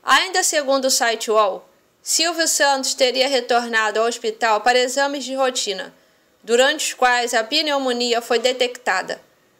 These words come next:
Conforme reportado pelo jornal O Globo, os médicos estão em alerta devido à condição de saúde do apresentador após esta nova internação.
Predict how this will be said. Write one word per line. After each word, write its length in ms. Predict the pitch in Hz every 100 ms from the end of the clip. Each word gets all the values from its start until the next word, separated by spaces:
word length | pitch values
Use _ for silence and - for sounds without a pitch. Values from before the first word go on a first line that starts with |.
| _ _ _
Conforme 580 | - 302 311 339 349 349
reportado 800 | 330 277 269 254 262 233 214 214
pelo 220 | 220 226
jornal 400 | 233 220 226 214
O 100 | 247
Globo, 480 | 240 226 226 180 175 _ _ _ _
os 200 | 247 247
médicos 480 | 262 262 247 240
estão 320 | 240 240 254 247
em 80 |
alerta 420 | 233 220 240 254 220
devido 400 | 226 220 262 247
à 80 |
condição 560 | 247 262 254 247 277 294
de 60 | 294
saúde 480 | - 240 233 247
do 100 | 233 233
apresentador 880 | 269 269 277 269 262 240 214 196 - _ _ _
após 420 | - 226 262 277
esta 320 | 269 277 277 254
nova 320 | 262 311 302
internação. 760 | 277 262 254 240 240 - -